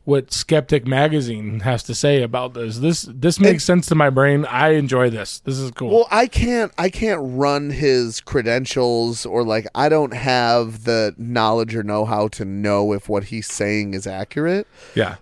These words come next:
Speaker 2: But it's like, sure fucking sounds like it.
Speaker 1: <laughs>
Speaker 2: I don't know. And,
Speaker 1: I
Speaker 2: like,
Speaker 1: mean
Speaker 2: maybe that's how you start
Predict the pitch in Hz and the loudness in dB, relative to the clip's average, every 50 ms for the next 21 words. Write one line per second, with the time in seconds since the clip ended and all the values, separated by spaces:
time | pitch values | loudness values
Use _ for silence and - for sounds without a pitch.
0 | _ - 127 160 156 156 143 - 175 156 147 143 135 - - - _ _ _ _ | _ -2 0 2 2 2 2 4 4 4 4 4 0 -4 -14 -20 _ _ _ _
1 | _ _ _ _ _ _ _ _ _ _ _ _ _ _ _ - - - - 180 | _ _ _ _ _ _ _ _ _ _ _ _ _ _ _ -12 -8 -2 2 2
2 | 175 - 214 220 208 - 220 202 160 196 202 233 285 285 254 175 139 135 120 120 | 2 4 4 2 4 4 0 0 2 4 4 6 6 6 4 4 2 0 0 0
3 | - - 143 160 190 - - - 254 165 240 285 262 208 170 160 165 160 165 175 | -2 0 0 2 2 2 2 4 4 4 6 6 4 4 4 2 2 4 4 4
4 | 180 175 170 - 165 156 170 170 175 170 160 170 185 202 214 233 214 208 185 180 | 4 2 2 2 4 6 6 6 4 2 2 2 0 2 2 0 -2 2 2 2
5 | 180 185 - - 196 180 175 170 180 180 - - - 170 160 165 160 165 160 - | 2 2 0 0 0 0 2 2 0 -2 -4 0 2 4 4 6 4 4 2 0